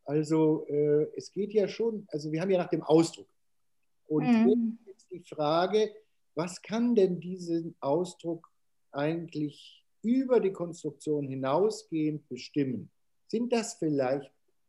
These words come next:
Speaker 1: äh, kulturelle und gesellschaftliche Themen? Also, wenn wir jetzt vermehrt über, äh, über die Nachhaltigkeit nachdenken und sozusagen dadurch unsere Konstruktion, also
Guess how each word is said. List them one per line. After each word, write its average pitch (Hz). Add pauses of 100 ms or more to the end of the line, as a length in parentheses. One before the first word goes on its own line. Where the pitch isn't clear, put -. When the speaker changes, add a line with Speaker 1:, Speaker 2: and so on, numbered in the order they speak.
(160)
Speaker 1:
äh, 135 (160)
kulturelle 147
und 139
gesellschaftliche 139
Themen? 175 (440)
Also, 135 (340)
wenn 165
wir 151
jetzt 190
vermehrt 185
über, 151
äh, 135
über 127
die 120
Nachhaltigkeit 156
nachdenken - (360)
und 165
sozusagen 147
dadurch 180
unsere 147
Konstruktion, 156
also 131